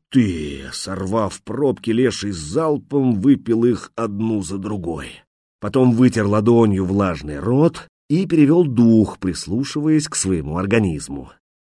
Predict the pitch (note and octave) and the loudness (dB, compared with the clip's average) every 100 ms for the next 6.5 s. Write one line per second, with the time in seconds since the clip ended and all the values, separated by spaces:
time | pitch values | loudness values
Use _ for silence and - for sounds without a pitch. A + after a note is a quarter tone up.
0 | _ _ A2+ C#3 F3 G2+ E2+ E2 F#2 G2+ | _ _ 0 4 4 2 -2 -4 -4 -2
1 | G#2 - F2+ C2 B1+ - _ _ _ _ | -2 -4 -10 -10 -14 -16 _ _ _ _
2 | _ - A2 A2 D#3 F#3 - E3+ - B2+ | _ -10 -2 4 4 4 0 0 4 2
3 | F#2 F2+ E2 D2+ D2+ A#2+ B2+ A#2 F#2+ - | 2 -4 -6 -8 -4 2 6 6 2 -4
4 | D#2+ - - _ _ _ _ - G#2+ - | -8 -12 -20 _ _ _ _ -8 -6 0
5 | D3 B2+ B2 C3 A2 - A#2+ B2+ A2+ F2 | 4 6 6 4 2 2 0 4 2 2
6 | F#2 E2 C#2+ - _ | -2 -4 -8 -14 _